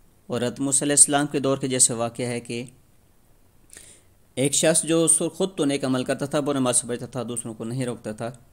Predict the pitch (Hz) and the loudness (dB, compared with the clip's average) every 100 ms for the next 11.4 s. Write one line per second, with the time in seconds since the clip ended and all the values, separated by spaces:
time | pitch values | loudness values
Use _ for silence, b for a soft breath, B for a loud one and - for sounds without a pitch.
0 | _ - 120 107 101 101 101 - 131 b | _ -10 -4 -2 -2 -4 -4 -4 -4 b
1 | b b b - 113 117 113 - - - | b b b -14 -8 -6 -8 -12 -4 -4
2 | 131 120 117 110 127 131 117 110 117 - | -2 -6 -2 2 2 2 0 -2 -4 -8
3 | 113 110 123 113 107 127 127 117 120 110 | -10 -6 -6 -6 -4 -2 0 0 0 -4
4 | 117 113 107 113 110 113 113 110 127 117 | -6 -6 -6 -6 -6 -6 -10 -8 -6 -6
5 | - 135 127 113 110 110 107 110 104 107 | -4 -2 -2 -4 -6 -6 -6 -6 -6 -6
6 | 107 107 104 98 104 101 117 - - 110 | -6 -6 -8 -8 -8 -6 -6 -8 -8 -4
7 | 117 117 123 - 92 104 104 113 B B | -2 -2 -4 -6 -8 -8 -8 -10 B B
8 | B - 110 120 - 110 110 107 107 107 | B -16 -4 -2 -2 -4 -8 -8 -12 -10
9 | 113 127 - 92 104 104 107 98 95 - | -10 -12 -20 -12 -8 -8 -8 -12 -14 -18
10 | - b b b b b b b b _ | -20 b b b b b b b b _
11 | _ _ _ - | _ _ _ -16